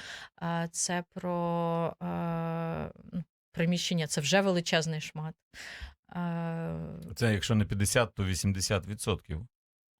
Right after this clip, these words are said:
Speaker 2: успіху роботи. Тому що багато хто просто мріє, шукає,
Speaker 1: Е,
Speaker 2: мріє.
Speaker 1: і хоча ми говоримо про те, що ветеранський простір — це не про приміщення, а про людей, і це
Speaker 2: Мгм,
Speaker 1: правда.
Speaker 2: мгм.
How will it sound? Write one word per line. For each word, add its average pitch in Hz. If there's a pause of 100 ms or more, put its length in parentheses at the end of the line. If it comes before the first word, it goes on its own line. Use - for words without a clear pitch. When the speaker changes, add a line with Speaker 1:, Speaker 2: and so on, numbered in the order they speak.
Speaker 2:
успіху 117
роботи. 95 (240)
Тому 104
що 101
багато 98
хто 131
просто 104
мріє, 101
шукає, 117
Speaker 1:
Е, -
Speaker 2:
мріє. 92
Speaker 1:
і 214
хоча 240
ми 285
говоримо 262
про 220
те, 220
що -
ветеранський 196
простір — 208
це -
не 185
про 254
приміщення, 214
а 185
про 180
людей, 180
і 208
це 208
Speaker 2:
Мгм, 190
Speaker 1:
правда. 175
Speaker 2:
мгм. 170